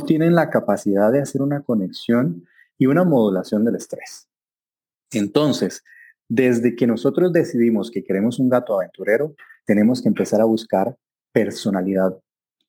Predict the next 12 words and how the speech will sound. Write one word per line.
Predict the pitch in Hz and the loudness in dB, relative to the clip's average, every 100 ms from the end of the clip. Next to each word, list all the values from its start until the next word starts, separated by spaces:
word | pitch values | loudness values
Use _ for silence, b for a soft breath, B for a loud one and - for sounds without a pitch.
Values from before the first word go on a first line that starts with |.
| _ | _
gatonalidad, | 101 101 95 95 87 90 95 | -2 0 0 0 0 0 -2
siempre | - 104 107 | -2 -2 0
digo | 107 | 2
yo, | 98 - - _ _ _ - | 0 -2 -8 _ _ _ -6
de | 104 104 | 0 2
gatos. | 104 117 120 - 85 - - | 2 0 -2 -2 -4 -4 -4
No | 117 117 113 | 0 0 0
todos | - 120 113 113 | 0 2 0 0
los | 104 | 0
gatos | 101 92 101 | 0 -2 -4
son | 101 | -2
iguales | 120 87 98 | 0 0 -2